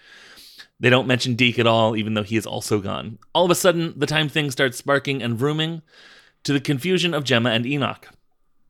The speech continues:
Deke is walking up to Mac, who is staring out into nature, I guess, as Gemma hails Deke on the radio.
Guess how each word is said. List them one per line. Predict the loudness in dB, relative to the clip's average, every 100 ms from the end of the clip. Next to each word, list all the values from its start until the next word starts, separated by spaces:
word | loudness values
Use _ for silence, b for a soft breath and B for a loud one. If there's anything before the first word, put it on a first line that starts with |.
| _ _ -20 -20 -16 0
Deke | 0 2 0
is | 0
walking | 0 0 -2 -2
up | -2 -2
to | -4
Mac, | -2 0 -2 0
who | 2 4
is | 4 2 -4
staring | -8 -6 -8 -4 -2 0 0 0
out | 0 0
into | -4 -4 0
nature, | 0 0 -2 0
I | 0
guess, | 0 -4 -6 -12 -16 B B B
as | 0 2
Gemma | 2 4 2
hails | 2 2 2 0 -4
Deke | 0 2 2 -4 -6
on | -2
the | 2
radio. | 2 2 0 -2 -8